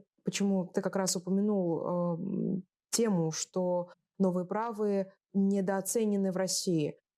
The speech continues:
Вот французское мышление очень сильно отличается от русского. Оно очень сильно обгоняет русское. Там, где мы еще находимся в дроме, французский, французский разум уже проснулся и уже находится в совершенно иной фазе.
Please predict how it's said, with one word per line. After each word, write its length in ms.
Вот 160
французское 440
мышление 320
очень 140
сильно 380
отличается 460
от 120
русского. 400
Оно 280
очень 640
сильно 300
обгоняет 560
русское. 460
Там, 180
где 160
мы 140
еще 180
находимся 460
в 40
дроме, 400
французский, 960
французский 420
разум 360
уже 280
проснулся 720
и 100
уже 400
находится 540
в 420
совершенно 340
иной 440
фазе. 500